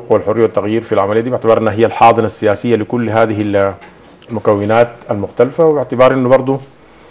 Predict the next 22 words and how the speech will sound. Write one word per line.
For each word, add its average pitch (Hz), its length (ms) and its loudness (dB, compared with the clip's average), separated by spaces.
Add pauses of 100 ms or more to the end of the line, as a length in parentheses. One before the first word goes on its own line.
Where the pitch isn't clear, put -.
(220)
هي 127 220 4
معنية 117 400 4
بأمر 110 300 0
السلام. 117 420 2
ومن 110 380 -2
بدري 117 240 2
جدا 117 500 0
الشعارات 110 600 2
اللي 101 220 -2
تمددت 110 580 -2
في - 80 -14
الشوارع 107 600 2
وفي 101 140 0
المواكب 104 560 0
وفي 101 140 -8
التظاهرات 104 500 0
المختلفة 127 400 -6
كانت 135 180 0
برضها 131 300 -2
بتتكلم 120 400 -2
عن 104 240 -2
ال-، 101 220 0